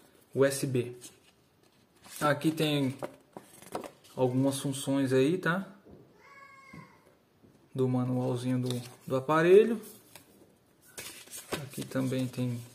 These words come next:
outras coisas aqui em inglês também que eu não,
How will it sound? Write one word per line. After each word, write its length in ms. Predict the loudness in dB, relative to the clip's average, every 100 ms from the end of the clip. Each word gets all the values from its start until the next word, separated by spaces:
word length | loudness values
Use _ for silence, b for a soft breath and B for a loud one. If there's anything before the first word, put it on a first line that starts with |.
| -20 _ _ _ _ _ _ _ _ _
outras 360 | -12 -6 -6 -6
coisas 280 | -4 -4 -4
aqui 220 | -6 -4
em 80 | -2
inglês 360 | 0 0 -2
também 240 | -4 -6 -6
que 100 | -6
eu 60 |
não, 180 | -8 -8